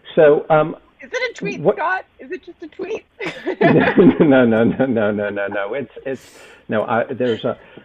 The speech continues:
Speaker 1: so I, I, it, it actually was prompted, this nano project was prompted by you, Kate, 'cause, um, in the, the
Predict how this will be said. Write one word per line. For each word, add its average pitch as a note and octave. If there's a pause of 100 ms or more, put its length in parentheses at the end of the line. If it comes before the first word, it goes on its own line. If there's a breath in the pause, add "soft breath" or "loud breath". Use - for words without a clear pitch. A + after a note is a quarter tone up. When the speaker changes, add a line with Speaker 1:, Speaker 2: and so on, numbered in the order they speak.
(300 loud breath)
Speaker 1:
so E3
I, F3
I, -
it, F#3
it F3
actually F#3+
was A#2+ (100)
prompted, B2 (260 soft breath)
this A#2
nano C3+
project B2
was A2
prompted G#2+
by A2
you, A2 (180)
Kate, G2
'cause, G#2+ (240)
um, A2
in A#2+
the, A#2
the A#2